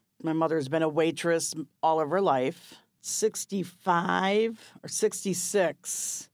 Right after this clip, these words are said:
she married, and he came with two boys. We fought a lot.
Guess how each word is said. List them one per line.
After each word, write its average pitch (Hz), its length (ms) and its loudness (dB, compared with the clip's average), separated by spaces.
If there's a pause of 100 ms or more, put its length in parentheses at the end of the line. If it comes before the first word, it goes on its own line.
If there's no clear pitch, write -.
(120)
she - 360 -2
married, 151 760 0 (200)
and 160 200 -2
he 190 300 0
came 147 840 0
with 143 420 -2 (120)
two 160 280 0
boys. - 880 -6 (400)
We 160 140 -2
fought 170 340 4
a 180 60 4
lot. 135 400 0